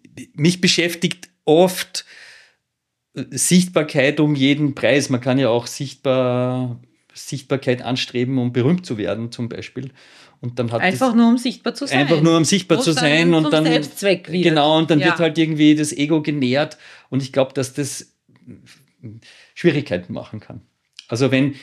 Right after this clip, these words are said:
Speaker 1: wenn einen das so nährt,
Speaker 2: Mhm.
Speaker 1: die Sichtbarkeit ist ja auch, was ich bei vielen Popstars oder Künstlern oder Leuten, die viel im Rampenlicht stehen,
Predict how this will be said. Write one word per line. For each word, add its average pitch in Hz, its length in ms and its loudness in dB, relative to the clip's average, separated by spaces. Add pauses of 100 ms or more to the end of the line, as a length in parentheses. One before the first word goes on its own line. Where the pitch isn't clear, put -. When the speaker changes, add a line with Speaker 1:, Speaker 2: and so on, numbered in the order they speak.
(340)
Speaker 1:
wenn 131 380 0
einen 139 260 4
das 135 180 0
so 135 100 0
nährt, 131 840 2
Speaker 2:
Mhm. 190 460 -2
Speaker 1:
die 180 100 -4
Sichtbarkeit 139 760 -2
ist 127 140 -2
ja 127 80 2
auch, 123 140 0
was 123 160 -2
ich 139 80 -4
bei 123 120 -4
vielen 127 480 -4
Popstars 131 720 -6
oder 123 360 -4
Künstlern 123 680 -8
oder 123 160 -4
Leuten, 127 360 -4
die 123 160 -6
viel 123 220 -8
im 120 160 -6
Rampenlicht 127 680 -8
stehen, 131 420 -6